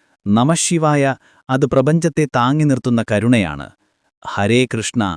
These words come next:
അത് ഹൃദയങ്ങളെ ഒന്നിപ്പിക്കുന്ന സ്നേഹമാണ്. ഈ ശബ്ദങ്ങൾ, ഇവ വെറും വാക്കുകളല്ല. ഓരോ മന്ത്രവും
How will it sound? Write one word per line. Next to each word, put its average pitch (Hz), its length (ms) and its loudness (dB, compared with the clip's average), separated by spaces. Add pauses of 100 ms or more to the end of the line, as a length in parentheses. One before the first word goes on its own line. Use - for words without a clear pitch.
(380)
അത് 110 180 -2
ഹൃദയങ്ങളെ 127 580 0
ഒന്നിപ്പിക്കുന്ന 110 680 0
സ്നേഹമാണ്. 98 720 -2 (960)
ഈ 156 160 0
ശബ്ദങ്ങൾ, 110 680 -2 (720)
ഇവ 180 200 2
വെറും 175 300 2
വാക്കുകളല്ല. 123 680 0 (640)
ഓരോ 113 380 2
മന്ത്രവും 127 560 2